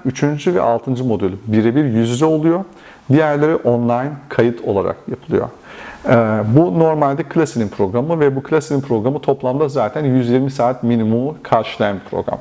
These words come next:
Fakat biz Senson olarak, e, ben de Senson'un kurucusu olarak özellikle Türkiye'deki, e, meslektaşlarımızın bu konuyu daha iyi anlaması ve sentezlemesi ve insanların gerçekten bu konuyu anladığını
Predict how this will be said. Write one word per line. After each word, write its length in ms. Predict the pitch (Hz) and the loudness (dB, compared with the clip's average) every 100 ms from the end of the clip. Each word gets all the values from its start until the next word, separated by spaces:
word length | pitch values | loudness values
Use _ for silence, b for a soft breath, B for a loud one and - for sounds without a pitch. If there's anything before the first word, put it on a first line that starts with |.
| - | -6
Fakat 300 | - 226 214 - B B B B B | 0 2 0 -2 B B B B B
biz 400 | 113 143 160 160 - - | 4 6 4 -2 -12 -8
Senson 540 | - 117 120 - 160 | 0 2 2 2 2
olarak, 360 | 127 98 139 190 - B B B - | 2 2 0 -4 -14 B B B -4
e, 180 | 120 107 | 0 2
ben 200 | 120 117 | 2 2
de 60 | 120 | 0
Senson'un 400 | - 113 120 117 | -2 -4 -2 -4
kurucusu 460 | - 117 107 - | 0 -2 0 -2
olarak 280 | 170 104 - - B B B - | 0 0 -4 -10 B B B -2
özellikle 480 | 113 117 156 190 190 | 2 2 2 0 -2
Türkiye'deki, 840 | 190 165 160 160 120 - 107 101 - - 135 | 0 -4 0 0 0 0 -2 -2 -6 -10 -4
e, 340 | 107 101 107 107 104 98 - B B B - | -2 -2 -2 -4 -6 -8 -12 B B B 4
meslektaşlarımızın 1000 | 113 - 113 117 113 - 123 120 110 107 | 4 6 4 4 2 2 2 2 0 -2
bu 100 | 110 | 0
konuyu 360 | 156 160 139 | 0 2 2
daha 200 | 113 120 | 0 -2
iyi 160 | 135 131 | -2 -2
anlaması 640 | 117 113 110 107 - 113 107 | -2 -2 -2 -2 -2 -2 0
ve 80 | |
sentezlemesi 1000 | 104 117 107 - 117 113 110 107 - 113 110 B B B | -2 -2 -2 0 0 0 0 -2 -2 -2 -2 B B B
ve 60 | 131 | 4
insanların 520 | 127 127 143 151 135 | 4 2 0 2 2
gerçekten 640 | 117 131 139 170 - 170 127 | 2 0 -2 -6 -2 -2 -2
bu 60 | |
konuyu 260 | 120 131 131 | 0 -2 0
anladığını 600 | 117 117 117 113 127 190 | 0 0 0 0 -2 -2